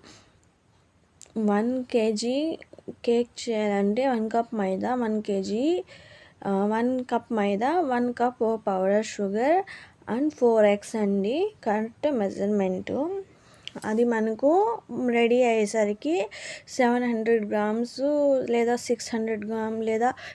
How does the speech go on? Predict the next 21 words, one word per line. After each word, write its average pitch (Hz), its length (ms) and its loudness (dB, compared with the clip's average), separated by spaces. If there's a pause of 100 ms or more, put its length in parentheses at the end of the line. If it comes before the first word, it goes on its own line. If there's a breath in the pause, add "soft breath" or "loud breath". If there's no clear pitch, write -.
ఫైవ్ 233 360 0
హండ్రెడ్ 226 440 0
గ్రామ్స్ 220 440 -2
అలా 220 320 0 (100)
వేస్ట్ 226 400 -2
మొత్తం 226 480 -4
పోయేసరికి 220 600 -2
అలా 240 140 0
అయితే 214 300 0
ఉంటుంది. 220 680 0 (640 loud breath)
తర్వాత 254 520 4
మనము 254 680 0 (380)
క్రీము 254 420 2
మొత్తము, 247 880 -2 (560 loud breath)
ఆ, 233 80 -2 (600)
వేసి 240 560 2
చేస్తాం 233 400 -2
కాబట్టి 226 440 -4
మనకు 262 720 0 (1400 loud breath)
కేజీ 233 320 4
అనేది 254 680 0